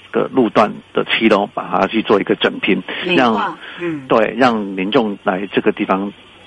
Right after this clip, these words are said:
Speaker 1: 去，呃，消费或者是来这边，呃，逛街的时候可以有更，更平整的一个，一个骑楼空间了哈。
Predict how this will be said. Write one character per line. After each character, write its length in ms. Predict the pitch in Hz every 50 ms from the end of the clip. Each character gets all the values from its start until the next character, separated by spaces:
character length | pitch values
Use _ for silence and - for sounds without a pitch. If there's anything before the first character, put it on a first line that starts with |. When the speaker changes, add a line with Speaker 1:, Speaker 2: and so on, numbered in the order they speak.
| - -
Speaker 1:
去， 380 | - 113 101 101 101 98 - - -
呃， 280 | 107 101 92 92 92 95 92 - -
消 120 | - 127 127
费 200 | - 151 135 104
或 160 | 90 139 127
者 120 | 98 98 -
是 200 | - - 139 113
来 200 | 98 92 92 95
这 120 | 95 - 117
边， 280 | - 120 110 110 110 104 - - - - - - - -
呃， 380 | - - 98 95 95 90 87
逛 220 | - 160 131 117 101
街 120 | 127 123
的 80 | 117 -
时 160 | - - 101
候 300 | 101 107 98 98 104 92 -
可 160 | - 107 104
以 60 | 101
有 160 | 101 104 98 - -
更， 240 | 156 127 110 101 - - _ _ _ _ _ _ - - - - -
更 280 | - 160 135 113 104 95 - _ _ _
平 260 | - - 104 101 117 123
整 200 | - 110 - 98
的 100 | 104 104
一 80 | 101
个， 160 | - 107 107
一 100 | 95 107
个 120 | 101 110 104
骑 180 | - - -
楼 120 | 95 92 90
空 200 | - 101 92 90
间 220 | - - 101 92 101
了 80 | 101
哈。 240 | - 95 95 98